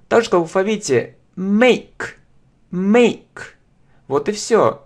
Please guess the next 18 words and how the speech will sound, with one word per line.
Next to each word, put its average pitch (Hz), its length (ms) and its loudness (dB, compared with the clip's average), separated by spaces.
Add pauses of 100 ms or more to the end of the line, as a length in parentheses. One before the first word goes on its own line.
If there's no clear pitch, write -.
make, 196 520 0 (600)
делать. 151 520 2 (320)
И 240 180 -4
для 185 140 4
удобства 185 380 4
также 160 320 -2
перевод. 170 520 0 (220)
Друзья 170 200 -2
мои, 165 120 0
для 156 100 0
удобства 202 320 4
я 160 80 2
все 180 140 -4
делаю 165 300 4
в 151 80 -6
таб-, 151 360 -2
в - 100 -20
таблицах. 208 720 -2